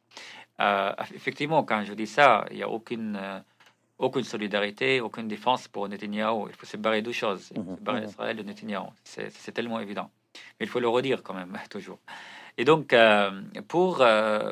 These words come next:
Speaker 1: moi, c'était, ça m'a tellement choqué quand, quand L F I a considéré, euh, les attentats de sept septembre comme une réaction contre la violence. Mais c'est horrible de dire ça.
Speaker 2: Ça,
Speaker 1: Ouais.
Speaker 2: c'était, c'était un des,
Speaker 1: Ça.
Speaker 2: c'était un des tout premiers communiqués, effectivement, des L F I.
Speaker 1: Le premier communiqué.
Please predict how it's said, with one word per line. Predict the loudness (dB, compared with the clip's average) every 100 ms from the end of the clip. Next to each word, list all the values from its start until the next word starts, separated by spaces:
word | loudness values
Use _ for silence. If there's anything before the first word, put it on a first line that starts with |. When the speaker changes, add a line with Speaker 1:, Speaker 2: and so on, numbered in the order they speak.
| -2
Speaker 1:
moi, | 0 0
c'était, | -2 -14
ça | -6
m'a | -4 0
tellement | -2 -2 -4
choqué | -6 -4 -4
quand, | 0 0 0 -4 -6 -8 -10 0
quand | 2 2 0 -2 -4
L | 0 0 0
F | -2
I | -2
a | -4
considéré, | -4 -8 -4 -2 -2 -6 _ _ -20 _ -2
euh, | 0 0
les | -2 -4
attentats | -4 -6 -4 -4
de | -4
sept | -6 -10
septembre | -10 -10 0 0 0 -6 -6 _ -20 -20 _
comme | 4 4 4 -6
une | -8 0
réaction | 6 6 4 -2 -2
contre | 0 -4 -4
la | -10
violence. | -6 -2 0 0 -4 -18 -20 _
Mais | -12
c'est | -4 -4
horrible | -2 -6 -6
de | -6
dire | -8 -12
ça. | -12 -2
Speaker 2:
Ça, | 0
Speaker 1:
Ouais. | 4
Speaker 2:
c'était, | 4 6 6
c'était | 4 6 8
un |
des, | 10 8
Speaker 1:
Ça. | 6 -8 _
Speaker 2:
c'était | 0 6 6
un |
des | 6 4
tout | 2
premiers | 4 4 4
communiqués, | 4 2 2 0 -2 -2
effectivement, | 0 -2 -4 -6 -2 0
des | 2
L | 2
F | 0
I. | -8
Speaker 1:
Le | -8
premier | -12
communiqué. | -12 -14 -16 -20